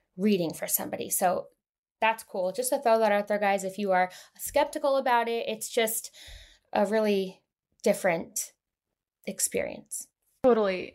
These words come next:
Speaker 2: And can I add one thing to that too?
Speaker 1: Yes,
Speaker 2: Because
Speaker 1: yes.
Speaker 2: this is what my thought would be if someone was reading for me. The, in the prayer, or the way that I've always orchestrated it, it's only what is for your highest good. So you might be like, "Well, why can't that person access who I'm gonna marry?"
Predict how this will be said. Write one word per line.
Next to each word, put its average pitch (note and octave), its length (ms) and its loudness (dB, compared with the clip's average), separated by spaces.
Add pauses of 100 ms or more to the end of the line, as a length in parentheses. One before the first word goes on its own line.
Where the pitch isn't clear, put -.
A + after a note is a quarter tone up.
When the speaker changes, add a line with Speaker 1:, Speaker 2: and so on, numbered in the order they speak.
Speaker 2:
And G#3+ 240 -8
can B3+ 120 2
I A#3+ 40 6
add A#3+ 140 4
one C4+ 160 2
thing B3 140 0
to - 100 -12
that G#3+ 160 2
too? A3 340 -6
Speaker 1:
Yes, G#3+ 440 0
Speaker 2:
Because - 20 -
Speaker 1:
yes. G#3+ 180 -8
Speaker 2:
this B3+ 180 2
is C#4+ 120 -4
what C4+ 180 2
my A3 200 0
thought C4 240 2
would B3+ 120 -2
be C#4+ 200 -4
if C#4+ 80 -6
someone C4 460 0
was C4 240 -2
reading C4+ 280 4
for C#4+ 120 -2
me. C#4+ 280 4 (400)
The, A#3 340 0
in C4+ 140 4
the D4+ 80 6
prayer, A3+ 720 2 (340)
or A3 100 0
the A3+ 80 -2
way A#3 180 2
that A3+ 120 0
I've G#3 280 0
always G3+ 500 -6 (160)
orchestrated A#3+ 600 2
it, C#4+ 260 2
it's - 360 -4 (220)
only C4 440 4
what A#3 200 4
is A3+ 120 0
for A3 100 -2
your G#3 140 0
highest G#3 340 -2
good. G3+ 380 -2
So - 160 -4
you A#3 120 2
might B3 200 2
be B3+ 80 -4
like, A3+ 320 2 (420)
"Well, G#3+ 480 0 (140)
why A3 200 2
can't B3+ 240 -2
that A3+ 160 -2
person A#3+ 360 0
access G#3+ 520 -2
who A#3 120 -2
I'm A3+ 100 2
gonna A3+ 160 4
marry?" A#3 500 4